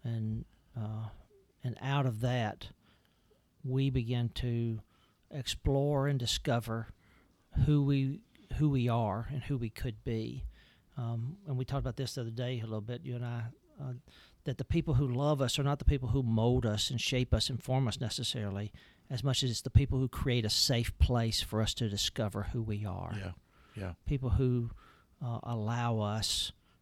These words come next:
Speaker 1: room to do trial and error and experimentation and adventure or whatever it is to find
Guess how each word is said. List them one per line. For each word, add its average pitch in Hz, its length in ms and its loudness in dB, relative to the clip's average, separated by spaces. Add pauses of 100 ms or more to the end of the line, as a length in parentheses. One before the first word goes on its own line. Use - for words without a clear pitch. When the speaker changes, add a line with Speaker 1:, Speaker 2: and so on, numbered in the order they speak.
(140)
Speaker 1:
room 127 760 4 (300)
to 135 80 0
do 113 200 2
trial 110 500 2
and 110 140 0
error 110 460 -2 (300)
and 110 140 -4
experimentation 113 1080 -2
and 107 340 -4 (180)
adventure 117 640 -2
or 104 100 0
whatever 110 420 0
it 101 80 -2
is 110 420 -2 (1000)
to 135 160 0
find 123 840 -2